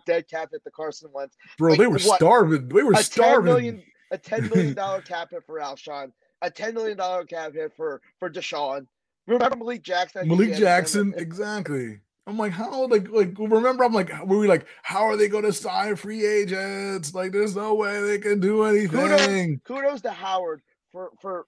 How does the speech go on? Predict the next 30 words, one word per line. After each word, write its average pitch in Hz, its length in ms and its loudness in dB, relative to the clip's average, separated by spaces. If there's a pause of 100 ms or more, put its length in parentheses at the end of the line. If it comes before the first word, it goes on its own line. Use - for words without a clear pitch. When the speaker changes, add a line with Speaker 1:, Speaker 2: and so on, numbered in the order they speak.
Speaker 1:
that 180 220 -4
last 180 540 -6
minute 175 360 -14
signing 151 500 -8 (240)
of 156 100 -8
Steven 175 640 -14
Nelson, 143 420 -8 (200)
because, 165 400 -2
man, 160 340 -4 (220)
they 196 180 0
would 208 260 -6
be 175 260 -8
awful 143 360 -4 (300)
if 151 160 -6
they 151 120 0
Speaker 2:
Yeah. - 60 0
Speaker 1:
didn't 131 220 -4
have 120 160 -10
Steve 120 240 -14
Nelson. 95 300 -18 (280)
Speaker 2:
Yeah, 110 200 -6
no, 104 120 -4
the 107 200 -10
Steve, 156 300 2
the 131 200 0
Steve 160 240 -2
Nelson, 131 320 -2
Darius 117 340 0
Slay, 113 320 -8 (640)
um, 110 400 -8